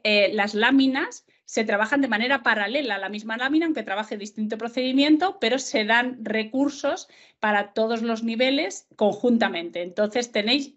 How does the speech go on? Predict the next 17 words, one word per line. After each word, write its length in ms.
una 400
propuesta 460
didáctica 760
solamente 720
para 240
la 160
temática, 600
con 180
los 240
tres 220
niveles 420
agrupados 580
en 80
la 80
misma 280
propuesta 420
didáctica. 560